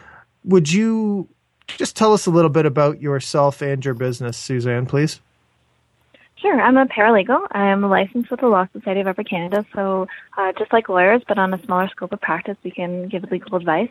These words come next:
Speaker 2: and we carry, uh, errors and omissions insurance. I'm a partner at Bell and Legal, which is our company,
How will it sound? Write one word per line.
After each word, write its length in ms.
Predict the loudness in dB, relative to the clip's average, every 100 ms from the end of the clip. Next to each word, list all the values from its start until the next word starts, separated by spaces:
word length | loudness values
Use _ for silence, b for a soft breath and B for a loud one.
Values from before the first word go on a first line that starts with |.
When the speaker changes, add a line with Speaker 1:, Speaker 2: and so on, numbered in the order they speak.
| -6
Speaker 2:
and 100 | -8
we 80 | -6
carry, 420 | -2 0 -2 -4 -10
uh, 180 | -6 -4
errors 260 | -2 0 0
and 100 | -2
omissions 400 | -4 -6 -10 -10
insurance. 460 | -10 -8 -6 -6 -10 _ B B B B _ 0
I'm 300 | 2 4 4
a 180 | 2 0
partner 320 | 0 2 2
at 140 | 2
Bell 160 | 0 0
and 100 | -2
Legal, 240 | -6 -4
which 160 | -4 -6
is 80 | -4
our 140 | -4
company, 500 | -4 -10 -2 0 0